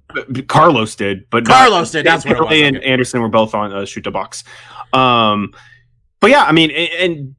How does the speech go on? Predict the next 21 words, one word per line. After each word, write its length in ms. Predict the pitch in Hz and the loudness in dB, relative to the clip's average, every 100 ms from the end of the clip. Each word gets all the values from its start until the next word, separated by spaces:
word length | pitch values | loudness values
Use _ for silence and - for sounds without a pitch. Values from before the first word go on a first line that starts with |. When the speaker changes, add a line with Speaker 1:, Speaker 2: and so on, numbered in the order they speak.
| - | 2
Speaker 1:
there's 240 | 202 190 | 4 4
little 220 | 165 202 | 2 4
moments, 380 | 170 139 123 110 | 4 2 0 0
you 40 | 131 | 0
know, 200 | 127 131 | 2 0
the, 160 | 131 | -2
one 160 | 127 139 | 0 2
of 60 | |
the, 360 | 139 123 113 - | 4 2 2 -4
I 60 | 117 | -4
think 160 | 143 | -2
the 60 | 131 | -2
first 260 | - 127 | -2 -2
fight 160 | - 123 | 0 0
I 80 | 117 | 0
saw 240 | - 117 | 0 0
Anderson 480 | 113 117 113 - 110 | 0 -2 -4 -4 -2
live 240 | 107 110 | 0 0
was 160 | 107 110 | 0 -2
against 260 | 110 107 - | -2 -4 -2
Marquardt. 520 | 110 113 120 104 | -2 0 0 0